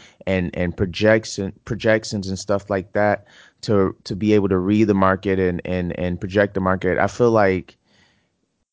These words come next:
five G and the amount of inf-, information that you're gonna get, um, coming at you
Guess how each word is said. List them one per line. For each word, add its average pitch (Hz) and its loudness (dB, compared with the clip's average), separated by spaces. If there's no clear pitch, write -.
five 117 0
G 113 -2
and 98 -2
the 98 2
amount 107 2
of 95 -6
inf-, 107 -4
information 107 -2
that 98 2
you're 101 0
gonna 104 0
get, 95 0
um, 85 -2
coming 107 2
at 104 0
you 143 -4